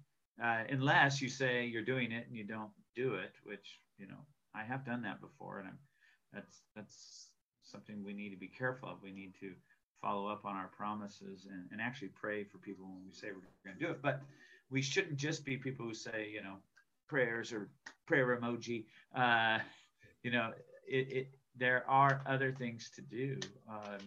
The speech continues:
and other things to do in addition with prayer. Um, so how, how would we intervene,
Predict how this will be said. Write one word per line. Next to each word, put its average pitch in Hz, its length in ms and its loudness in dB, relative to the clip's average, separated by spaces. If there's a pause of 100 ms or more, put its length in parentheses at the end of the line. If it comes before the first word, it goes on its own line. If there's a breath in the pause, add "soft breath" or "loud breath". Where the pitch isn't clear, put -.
(340)
and 104 400 -10 (540)
other 123 140 -2
things 120 240 -6
to 113 60 -14
do 113 180 -4
in 104 100 -6
addition 104 580 -6
with 110 280 -12
prayer. 107 360 -6 (560 soft breath)
Um, 104 360 -2 (500)
so - 160 -8
how, 143 220 2
how 139 240 2
would 135 180 0
we 139 460 2 (340)
intervene, 131 560 2